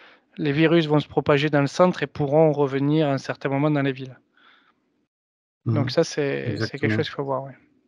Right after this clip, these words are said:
Speaker 2: Oui.
Speaker 1: Et, et pourquoi, selon toi, le, le, alors, on va, on va préciser, euh, d'abord, euh, puisqu'on est, on est un peu en début de notre entretien,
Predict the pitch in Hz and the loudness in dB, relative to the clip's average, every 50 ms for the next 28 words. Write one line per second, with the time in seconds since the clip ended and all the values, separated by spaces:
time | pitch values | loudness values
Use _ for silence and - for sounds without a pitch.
0 | _ _ _ _ - _ _ 127 113 110 113 127 - _ _ _ _ _ _ _ | _ _ _ _ -20 _ _ -6 -4 -4 -6 -8 -12 _ _ _ _ _ _ _
1 | - 175 175 180 180 175 - - - 185 - - - 226 220 - - 175 156 160 | 2 2 2 4 4 0 0 0 -2 -2 0 4 4 4 4 4 -2 0 2 2
2 | 156 151 - 175 190 196 190 170 160 151 147 143 139 139 143 143 147 151 151 151 | 2 2 4 4 4 4 6 4 4 4 4 2 0 -2 -4 -6 -8 -10 -10 -10
3 | 151 151 151 151 147 143 143 143 143 151 160 160 170 165 160 147 - - - 175 | -10 -8 -6 -6 -4 -4 -4 -6 -6 -8 -4 0 4 4 4 4 2 0 0 2
4 | 165 170 - 180 170 165 170 - - - 190 - - - 190 170 160 165 180 175 | 2 4 2 4 4 4 2 2 0 -2 -4 -4 -2 -4 -4 -2 -2 0 0 0
5 | 170 160 151 143 139 135 139 139 143 151 143 - 156 156 139 - 160 151 147 147 | 2 2 0 0 -2 -4 -6 -6 -6 -8 -4 0 0 -2 0 -2 -8 -14 -16 -16
6 | - - - - - 151 147 147 147 - 147 147 147 147 143 139 139 139 - - | -16 -16 -16 -8 -6 -4 -2 -2 -4 -4 -4 -2 -2 -2 -2 -2 -4 -6 -4 -2
7 | 156 151 143 147 143 160 151 151 143 - - 156 147 - - 143 - - 180 196 | 0 0 0 0 -2 0 0 0 0 2 0 -2 -2 0 -2 -4 0 0 0 0